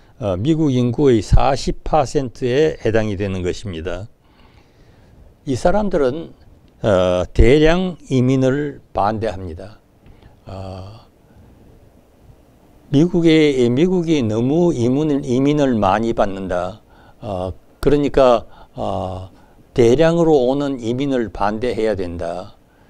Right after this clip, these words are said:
어, 사실은 그 대량 이민을 반대한다고는 하지만은 사실은, 어, 궁극적으로는, 어, 소량 이민도, 어, 반대하는 것입니다.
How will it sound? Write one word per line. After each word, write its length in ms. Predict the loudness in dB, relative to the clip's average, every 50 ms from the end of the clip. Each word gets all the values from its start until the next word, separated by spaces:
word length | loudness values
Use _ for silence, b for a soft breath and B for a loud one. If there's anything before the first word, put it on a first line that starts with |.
| b b b b b b b -20 -20 _ _ _ _ _ _ _
어, 200 | -2 0 0 0
사실은 480 | 2 2 2 2 2 0 0 0 0
그 380 | 2 2 4 4 6 4 4 2 2
대량 580 | 2 2 2 2 2 0 -2 -2 -2 -2 -2 -2
이민을 480 | -2 -2 -2 -2 -2 0 0 -2 -2
반대한다고는 1160 | 0 0 0 0 0 0 0 0 2 2 2 0 -2 -2 -4 -2 0 0 0 0 -2 -4 -4 -2
하지만은 800 | -2 -2 -2 -2 -6 -4 -4 -4 -4 -6 -6 -8 -8 -10 -12 -16 b b b b b b b b
사실은, 800 | -20 -6 0 0 0 0 0 -2 -2 -2 -2 -2 -4 -6 -8 -12 b b b b b b _
어, 840 | -8 -6 -4 -4 -4 -4 -4 -4 -4 -6 -6 -6 -8 -8 -10 -12 -16 -20 _ _ _
궁극적으로는, 1120 | -4 -4 -2 -2 -4 -4 0 0 0 4 4 4 4 4 4 2 0 0 -2 -4 -6 -8 b b b b b b b -4
어, 260 | -2 0 0 0 -2
소량 580 | -4 -6 -4 0 0 0 2 2 0 0 0 0
이민도, 920 | 0 0 0 0 -2 -2 0 0 2 2 4 4 4 4 2 2 0 -4 -16 b b b b b _
어, 600 | -8 -6 -4 -4 -2 -2 -2 -2 -4 -4 -6 -8 -10 -2
반대하는 540 | 0 2 2 2 -2 -4 -6 -6 -6 -4 -4
것입니다. 540 | -4 -6 -6 -10 -12 -12 -12 -12 -12 -14